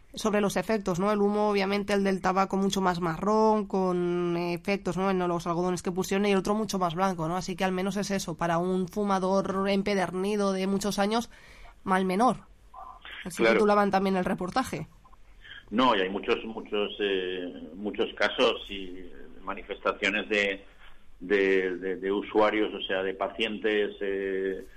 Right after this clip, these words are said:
Speaker 2: adictos al tabaco con problemas pulmonares, eh, que no podían dejar el tabaco ni siquiera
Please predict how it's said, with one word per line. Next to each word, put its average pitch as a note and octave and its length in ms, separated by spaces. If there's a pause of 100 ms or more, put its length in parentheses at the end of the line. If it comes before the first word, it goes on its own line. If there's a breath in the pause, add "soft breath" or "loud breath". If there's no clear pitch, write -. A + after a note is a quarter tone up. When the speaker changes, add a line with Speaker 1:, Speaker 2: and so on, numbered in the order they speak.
(340 loud breath)
Speaker 2:
adictos G2+ 520
al G#2 140
tabaco G#2 720
con G2+ 300
problemas G#2 800
pulmonares, G#2 840 (180)
eh, G2+ 460
que G2 80
no G2+ 100
podían G2+ 300
dejar G2+ 300
el G2 100
tabaco G2+ 380
ni G2 140
siquiera F#2+ 680